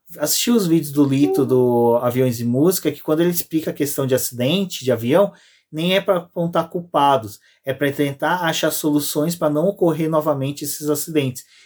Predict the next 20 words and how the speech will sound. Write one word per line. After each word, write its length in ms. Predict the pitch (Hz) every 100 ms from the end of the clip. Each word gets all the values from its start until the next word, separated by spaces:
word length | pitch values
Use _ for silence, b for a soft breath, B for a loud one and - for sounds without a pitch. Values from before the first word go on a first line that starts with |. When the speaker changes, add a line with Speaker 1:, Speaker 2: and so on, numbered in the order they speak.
| b
Speaker 1:
E 40 |
eu 80 | 131
acho 200 | 135 135
que 80 | 151
o 40 |
do 160 | 139 147
Zul 460 | 143 127 143 160 147 b _
merece 420 | 135 131 139 143
toda 180 | - 135
essa 160 | 131 135
atenção, 640 | 131 131 - 151 165 170
e 140 | 139 131
pra 220 | _ 143
gente 240 | 147 143 -
poder 180 | 135
finalizar 360 | 131 127 120 120
o 40 | 110
papo, 280 | 127 127 127
aí 60 |
eu, 180 | 120 117